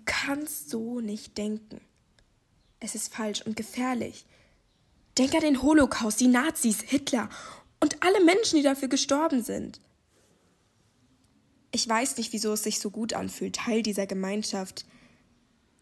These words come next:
die Welle zu sein. Jetzt verstehe ich, wieso die Menschen damals mitgemacht haben.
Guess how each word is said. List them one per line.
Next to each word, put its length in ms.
die 160
Welle 300
zu 180
sein. 380
Jetzt 180
verstehe 400
ich, 120
wieso 200
die 100
Menschen 360
damals 320
mitgemacht 540
haben. 360